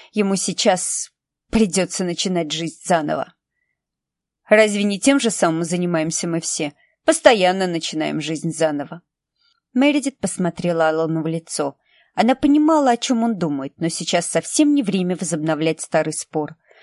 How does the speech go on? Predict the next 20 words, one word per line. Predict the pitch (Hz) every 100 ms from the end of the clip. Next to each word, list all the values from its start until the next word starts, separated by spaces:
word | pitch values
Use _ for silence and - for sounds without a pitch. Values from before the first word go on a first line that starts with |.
| - - - -
Как | 381
кто-то | - 254 220 202
когда-то | 190 170 175 170
сказал, | - 185 175 233 302
а, | 277
возможно, | 240 233 233 233 226
никто | 220 - 214
и | 202
никогда | 196 202 180 175
так | 175 156 -
не | 139
говорил, | 139 143 147 233 240 _
не | 160 151
все | - - 151 156 _ -
сразу. | - 196 160 135 - 160 _ _ _ _ _ _ _ _ _ _ _ - -
Следующие | - 330 277 285 - 208
две | 202
недели | 190 180 185 220
оказались | 202 196 180 180 175 -
суматошными. | - 170 165 165 147 - - 156